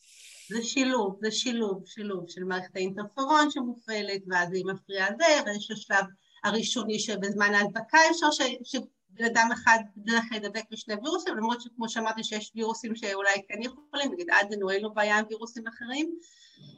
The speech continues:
הוא יכול לעשות הדבקה כפולה, או, או יש חיידקים שטובים להם להדביק אחרי וירוסים. אה, אז יש שלבים של ה-, בשלב הראשון של ההדבקה,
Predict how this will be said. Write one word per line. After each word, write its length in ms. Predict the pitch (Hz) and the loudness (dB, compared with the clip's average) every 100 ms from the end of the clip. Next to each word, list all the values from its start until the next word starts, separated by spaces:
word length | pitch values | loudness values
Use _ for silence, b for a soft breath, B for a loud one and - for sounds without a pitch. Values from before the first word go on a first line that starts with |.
| - | -12
הוא 60 | 190 | -10
יכול 200 | 196 214 | -4 -2
לעשות 240 | 220 220 | -2 -2
הדבקה 360 | 202 185 - 220 - | -2 -2 0 0 0
כפולה, 440 | - 196 233 302 277 | -4 2 6 8 8
או, 520 | 214 185 190 185 180 - _ - | 4 2 0 0 -2 -10 _ -2
או 80 | 208 | 0
יש 180 | 220 | 0
חיידקים 600 | - 220 220 - 320 381 359 | 0 -2 -2 2 6 8 8
שטובים 520 | 339 311 285 285 277 | 4 2 2 2 2
להם 160 | 269 | 2
להדביק 580 | 254 233 240 214 214 233 | 2 0 0 0 -4 -4
אחרי 320 | 254 - 240 233 | -4 0 -2 0
וירוסים. 560 | 226 226 - 277 330 339 b b b b - | -4 -6 -4 -2 -2 -6 b b b b -4
אה, 200 | 220 214 | 0 4
אז 60 | 214 | 4
יש 80 | 302 | 4
שלבים 280 | 311 339 285 | 2 2 2
של 100 | 285 | 6
ה-, 180 | 233 240 | 6 6
בשלב 320 | 202 - 247 226 | -2 2 2 4
הראשון 360 | 208 - 349 | 2 4 4
של 100 | 349 | 6
ההדבקה, 580 | 339 302 277 - 262 214 | 6 6 0 2 6 6